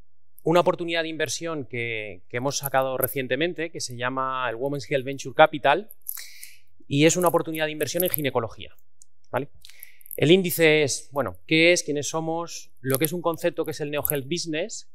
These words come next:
que pensábamos que no había llegado a esta especialidad y consideramos que ya ha llegado. ¿Por qué en ginecología y cómo funciona? ¿Vale? Bueno, ¿qué es Women's Health Venture Capital?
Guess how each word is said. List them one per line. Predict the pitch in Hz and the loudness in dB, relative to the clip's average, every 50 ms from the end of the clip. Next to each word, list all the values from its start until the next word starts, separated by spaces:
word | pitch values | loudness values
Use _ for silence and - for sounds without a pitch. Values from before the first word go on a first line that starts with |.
| - - | -14 -8
que | - 135 127 123 123 123 123 120 - - - - - - - - - | -4 -2 -2 0 0 0 0 -2 -4 -6 -16 -16 -16 -16 -12 -2 2
pensábamos | 139 135 135 131 - - 170 170 185 180 175 170 - | 2 4 4 4 6 8 8 8 8 4 4 0 -2
que | - - 151 | -2 -4 -4
no | 151 160 | -2 -2
había | 160 165 165 160 | -2 0 0 0
llegado | 156 151 147 156 160 156 | 0 2 4 4 4 4
a | 151 | 4
esta | 143 - 160 | 0 0 -4
especialidad | 139 - - 135 - 139 135 123 127 127 147 151 135 - - | -4 -2 -2 -2 0 2 0 2 4 4 6 6 6 6 2
y | 127 | -4
consideramos | - 131 123 107 - - 123 135 143 151 131 - | -8 -8 -8 -6 -6 -4 -2 -2 -2 -2 -2 -2
que | - 127 | -2 0
ya | 120 139 139 131 | 4 8 8 8
ha | |
llegado. | 123 117 117 - 135 135 131 139 160 214 - - - - - - - - - - - - - - - - - - | 8 6 6 6 6 6 6 4 -2 -4 -6 -14 -14 -16 -16 -16 -16 -16 -16 -16 -16 -16 -14 -14 -14 -14 -4 8
¿Por | - 147 - 143 | 10 10 10 12
qué | 165 175 175 | 10 8 6
en | 170 | 6
ginecología | - 175 175 170 165 165 160 160 147 - 175 180 185 | 2 -4 -6 -4 -2 -2 -2 -2 -2 -4 0 2 2
y | 175 | 2
cómo | - 156 143 135 | 2 2 -2 -2
funciona? | - - 110 98 - - 95 78 - - - - - - - - - | -2 -4 -8 -8 -8 -6 -8 -8 -8 -8 -14 -16 -16 -14 -14 -14 -6
¿Vale? | - 127 - - - - - - - - - - - - - - - - - - - - - - - - - - - - - | -6 -6 -6 -6 -12 -14 -14 -14 -16 -14 -14 -14 -14 -14 -14 -14 -14 -16 -14 -14 -14 -14 -14 -14 -14 -14 -14 -14 -14 -8 2
Bueno, | - 143 127 113 - - - | 8 8 8 8 6 2 6
¿qué | - 208 208 208 202 202 | 10 10 10 10 8 6
es | 214 208 - - - - - - - - - - - | 4 2 2 0 0 -2 -6 -12 -16 -16 -14 -4 4
Women's | 156 175 185 185 185 185 180 - - | 8 8 10 10 8 4 2 0 2
Health | 170 165 165 151 | 2 2 2 2
Venture | 151 156 156 - - 147 123 | 0 -4 -4 -2 -4 -2 4
Capital? | - 110 - - - - - | 6 4 4 4 -6 -12 -12